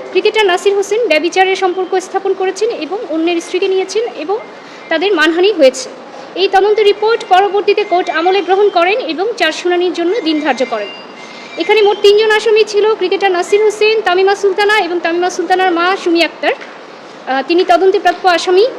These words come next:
এবং কোর্ট শুনানি শেষে, আহ, তামিমা সুলতানা এবং ক্রিকেটার নাসির হোসেনের বিরুদ্ধে চার্জ গঠন করেন। তারা পরবর্তীতে এই চার্জ গঠন নিয়ে রিভিশন দায়ের করেন, কিন্তু রিভিশনাল কোর্টেও সেই আদেশ বহাল থাকে। বিগত তেইশ সাল থেকে আমরা সাক্ষ্য দেওয়া শুরু করি। বাদীপক্ষে মোট এই পর্যন্ত দশ জন সাক্ষী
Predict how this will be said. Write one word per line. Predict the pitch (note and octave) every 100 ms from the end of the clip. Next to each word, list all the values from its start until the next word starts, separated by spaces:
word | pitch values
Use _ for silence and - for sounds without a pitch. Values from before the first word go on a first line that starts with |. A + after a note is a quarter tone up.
| -
এবং | D#4 E4 F4 F4+
কোর্ট | G4+ G#4 -
শুনানি | F#4+ G4 G4+
শেষে, | - F4+ - G#4 B4+
আহ, | - - - - - - C4+ C4 D#4
তামিমা | F4+ G4+ G#4+
সুলতানা | G#4+ G#4 A4 A4+
এবং | G4+ G4+
ক্রিকেটার | F#4+ G4 - G4+
নাসির | E4+ G#4 G4+
হোসেনের | G4+ G#4+ G#4+
বিরুদ্ধে | E4+ F4+ F#4+ G#4
চার্জ | F4 D#4 C#4+
গঠন | C#4+ D4
করেন। | B3 G#3+ - - - - -
তারা | F#4 G#4
পরবর্তীতে | G#4+ G#4 G#4+ A4 G#4+
এই | F#4+
চার্জ | F4+ E4+ F4
গঠন | F4+ G4
নিয়ে | G4+
রিভিশন | D4+ D4+ G4 G4+
দায়ের | G4 G4
করেন, | F#4+ G#4 B4+
কিন্তু | F#4 F4
রিভিশনাল | D#4 F4 F#4+ F#4+
কোর্টেও | F#4+ F4+ G#4
সেই | A#4+ F4+ A4 A4+
আদেশ | C#4 E4+ G#4
বহাল | C4+ C#4+ C4+
থাকে। | C#4 - - - - - - - - -
বিগত | D#4 F4 G4 -
তেইশ | G4+ G#4+
সাল | A4 G#4+
থেকে | G#4+ A4
আমরা | G#4 F#4 G4
সাক্ষ্য | F4 F4 G4
দেওয়া | F4+
শুরু | F#4 F#4
করি। | F#4 F#4+ A4+
বাদীপক্ষে | D#4 D4+ F4+ F4+ G#4
মোট | F#4 G4
এই | E4 F#4
পর্যন্ত | F#4 E4+ E4+ E4+ F#4+
দশ | D4 E4+
জন | G4+ G4
সাক্ষী | F#4 - G4